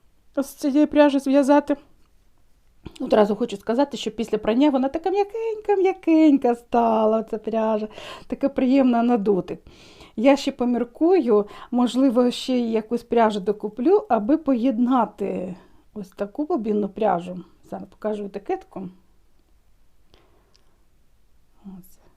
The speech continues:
І якусь на підмот візьму. Буде дуже гарний виріб, як на мене.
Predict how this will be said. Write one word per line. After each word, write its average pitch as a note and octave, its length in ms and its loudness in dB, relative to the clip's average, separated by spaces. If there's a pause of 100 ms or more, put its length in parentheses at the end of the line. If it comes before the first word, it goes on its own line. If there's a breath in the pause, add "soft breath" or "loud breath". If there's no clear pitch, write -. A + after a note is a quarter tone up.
(1900 soft breath)
І E4 340 2 (1700)
якусь B3 840 -2 (160 loud breath)
на A#3+ 180 0
підмот G3 500 -6
візьму. D3+ 340 -16 (420)
Буде B3+ 300 -4
дуже A#3 280 -4
гарний A3+ 360 -4
виріб, F3+ 340 -6
як F3 200 -18
на E3+ 80 -10
мене. D#3 300 -18